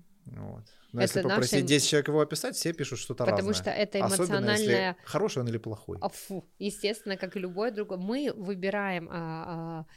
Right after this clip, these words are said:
Speaker 2: а, окрашивание событий. И я, ну, ещё раз повторю, да, вот здесь важно тоже уметь отслеживать, да, как иногда людей уводит, да, когда мы говорим,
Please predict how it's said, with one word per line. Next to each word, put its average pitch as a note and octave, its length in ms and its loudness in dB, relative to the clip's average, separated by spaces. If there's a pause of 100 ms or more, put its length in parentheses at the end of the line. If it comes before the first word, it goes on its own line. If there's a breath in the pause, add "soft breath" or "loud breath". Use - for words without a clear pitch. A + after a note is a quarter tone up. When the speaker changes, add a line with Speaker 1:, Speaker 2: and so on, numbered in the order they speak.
(180 soft breath)
Speaker 2:
а, F3+ 60 -4
окрашивание F3 680 -2
событий. E3 600 -8
И F3 80 -4
я, G#3+ 280 2 (240 loud breath)
ну, G3 80 -2
ещё A3 220 2
раз B3 140 4
повторю, D#3 420 -6
да, G#3+ 140 2
вот G#3 120 2
здесь F3+ 280 -6
важно G3 300 -2
тоже G3 260 -2
уметь F3+ 360 -6
отслеживать, G3+ 720 -2
да, A3 240 -2 (380 loud breath)
как G3+ 300 -2
иногда F#3+ 720 -2
людей F3+ 380 -2
уводит, F#3+ 560 -2
да, A3 140 0
когда E3+ 240 -8
мы F3 120 -4
говорим, F3+ 420 -2